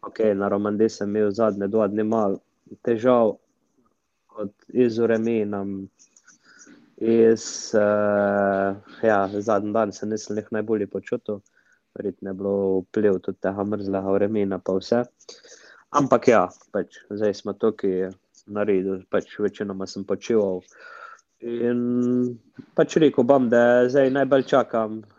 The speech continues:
jutrišnji kronometer. Sem zelo navdušen, pa komaj čakam, da se začne.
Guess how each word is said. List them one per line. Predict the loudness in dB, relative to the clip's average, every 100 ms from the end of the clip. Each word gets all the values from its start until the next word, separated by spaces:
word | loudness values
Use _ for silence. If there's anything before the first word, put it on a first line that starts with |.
| -4
jutrišnji | -2 -2 -4 -6 -8
kronometer. | -6 -6 -6 -4 -6 -6 -12 -14 _ _ _ _ _ _
Sem | -10 -4
zelo | -2
navdušen, | -2 -2 0 -2 -2 -8 -10 -12
pa | -8 -6 -6
komaj | -6 -6 -4 -2
čakam, | -2 -4 -6
da |
se | -2 0
začne. | 0 0 -2 -2